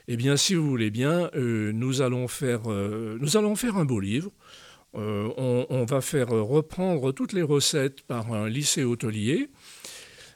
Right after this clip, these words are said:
Euh, on va les faire photographier et on va faire un beau livre. Donc effectivement, on a fait un très beau livre qui s'appelle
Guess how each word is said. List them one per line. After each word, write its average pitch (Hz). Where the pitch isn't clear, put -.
Euh, 127
on 139
va 123
les 120
faire 123
photographier 135
et 120
on 113
va 120
faire 165
un 123
beau 104
livre. 95
Donc 135
effectivement, 165
on 120
a 131
fait 185
un 143
très 170
beau 117
livre 123
qui 123
s'appelle 117